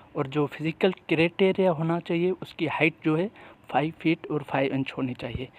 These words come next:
और इसकी जो chest है minimum थर्टी थ्री inch with one point five inch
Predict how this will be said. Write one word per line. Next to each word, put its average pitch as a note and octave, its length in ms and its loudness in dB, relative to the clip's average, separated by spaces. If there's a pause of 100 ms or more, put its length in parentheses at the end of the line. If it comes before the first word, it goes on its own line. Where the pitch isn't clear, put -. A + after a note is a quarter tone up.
(260)
और D3 120 0
इसकी D3 340 -6
जो C3+ 180 0
chest E3+ 380 4
है E3 80 6
minimum E3+ 580 2
थर्टी D#3+ 420 -2
थ्री D3 360 -2
inch - 320 -4 (140)
with F3+ 280 -2 (240)
one D3+ 120 4
point D#3 240 2
five D3 260 4
inch D3+ 200 -2